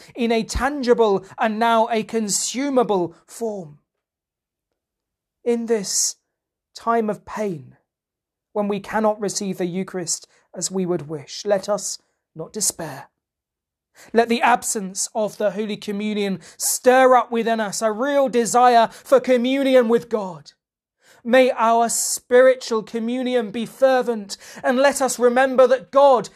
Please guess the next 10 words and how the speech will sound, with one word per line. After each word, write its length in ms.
still 640
pours 460
out 300
his 240
grace, 560
mercy, 640
and 240
blessing 580
to 240
us 260